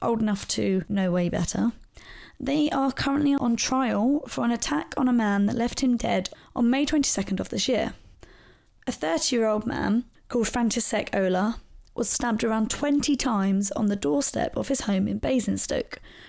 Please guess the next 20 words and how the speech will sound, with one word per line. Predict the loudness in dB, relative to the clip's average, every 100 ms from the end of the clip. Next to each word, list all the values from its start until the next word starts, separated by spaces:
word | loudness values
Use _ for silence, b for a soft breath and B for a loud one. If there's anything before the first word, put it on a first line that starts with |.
| B
with | -4
a | -2
two-foot-long | -2 -2 2 2 0 0 -2 -2 -2 0 2 2
knife | 2 0 -4 -6 -16 -2
just | 0 2
meters | 2 2 2
away | 0 0
from | 0 -2
his | -2
partner, | -2 0 0 -2 -2
Chelsea | -2 0 0 0
Lee, | 2 0 -2 -6 _
and | 0 2
young | 4 2
child | 0 -2 -2 -4 -6
by | -4
three | -4 -2 0 2
men | 2 2 -2 -2
aged | -2 0 -2
eighteen. | -2 0 0 -2 -2